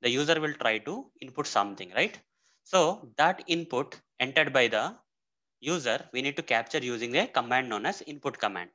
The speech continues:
Okay, there is a command in Python known as input command. This input command will capture the input given by the user. So after reading this particular text, what is the input the user will try to enter?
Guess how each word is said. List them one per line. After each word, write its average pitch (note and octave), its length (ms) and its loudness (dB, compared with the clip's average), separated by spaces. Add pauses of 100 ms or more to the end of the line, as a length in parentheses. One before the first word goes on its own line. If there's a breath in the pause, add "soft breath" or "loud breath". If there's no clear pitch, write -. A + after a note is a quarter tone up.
(140)
Okay, A3 300 -4
there B2 140 -4
is B2 80 -6
a C3 40 -2
command A#2+ 400 -2
in A#2+ 120 -6
Python A#2 420 -4 (240)
known A2 120 -4
as A2 120 -4
input A2+ 300 -8
command. B2 340 -4 (480)
This F3+ 240 -2
input D3 340 -4
command A#2 460 0
will A#2+ 100 -6
capture A#2+ 400 -2
the C#3 160 -6
input A#2+ 320 -10
given A2+ 240 -6
by G#2+ 120 -2
the C#3 100 -2
user. G2+ 280 -4 (760)
So D3 380 -2
after - 280 0
reading D#3 360 2
this D#3 140 -4
particular C3 360 -2
text, - 460 -6 (240)
what B2+ 200 -2
is D#3+ 100 -2
the D#3+ 100 2
input D3 280 -2
the D3 100 0
user C3+ 280 0
will C#3+ 120 -2
try B2+ 200 4
to C3+ 140 0
enter? B2+ 240 -2